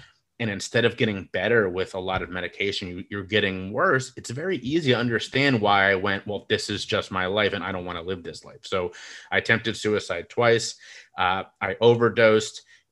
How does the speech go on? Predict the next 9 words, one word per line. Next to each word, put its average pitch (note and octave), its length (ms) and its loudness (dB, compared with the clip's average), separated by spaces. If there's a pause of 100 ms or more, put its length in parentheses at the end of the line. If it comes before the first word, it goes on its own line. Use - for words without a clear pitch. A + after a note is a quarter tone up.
(120)
I F#2 300 0
spent - 400 -4
three A2+ 200 2
weeks A2 340 0
in G#2 60 -2
a F2+ 60 -2
lockdown G#2 640 0
unit, G#2 380 -2 (140)
um, F2+ 360 -6